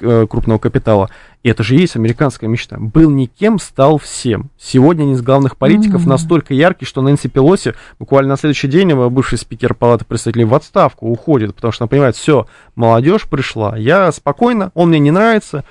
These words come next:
Speaker 1: но вот ху-, пусть, э, вот, условно, леваки сегодня будут демпартии. Я ухожу, Оказия Кортес, Берни Сандерс, ты победил, молодец, вот пусть они теперь наше направление
Speaker 2: Да.
Speaker 1: возглавляют».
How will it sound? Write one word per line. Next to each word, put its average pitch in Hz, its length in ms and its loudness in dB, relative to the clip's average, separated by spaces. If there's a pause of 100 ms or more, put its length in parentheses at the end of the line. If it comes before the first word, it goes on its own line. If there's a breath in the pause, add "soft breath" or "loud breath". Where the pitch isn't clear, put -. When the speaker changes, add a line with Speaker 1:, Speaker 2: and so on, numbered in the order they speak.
(160 soft breath)
Speaker 1:
но 240 260 0
вот 190 220 -4
ху-, 180 340 -6
пусть, 214 240 -2
э, 143 220 4
вот, 123 220 -4
условно, 127 220 0
леваки 127 380 2
сегодня 131 360 0
будут 113 200 -2
демпартии. 92 440 -6
Я 185 180 2
ухожу, 165 400 0
Оказия 131 320 -2
Кортес, 208 480 -2 (240 soft breath)
Берни 131 240 0
Сандерс, 123 320 0
ты 131 140 -12
победил, 170 400 0
молодец, 127 400 0
вот 127 100 -8
пусть 147 200 -4
они 107 160 -2
теперь - 280 -2 (260 loud breath)
наше 123 240 -2
направление 113 360 2
Speaker 2:
Да. - 80 4
Speaker 1:
возглавляют». 104 500 0